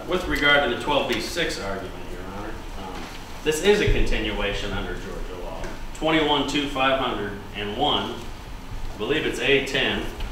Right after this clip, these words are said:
states, "The runoff election shall be a continuation of the election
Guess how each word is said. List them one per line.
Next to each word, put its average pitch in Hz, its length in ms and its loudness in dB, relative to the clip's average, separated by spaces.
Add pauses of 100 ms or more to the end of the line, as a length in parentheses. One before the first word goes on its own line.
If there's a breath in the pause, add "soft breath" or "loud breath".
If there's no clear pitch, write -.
(540)
states, 127 760 0 (360)
"The 107 340 -4
runoff 180 500 6
election 131 520 6
shall 147 320 6
be 147 140 4
a - 60 -2
continuation 123 880 2
of 117 260 2
the 117 120 0
election 127 500 2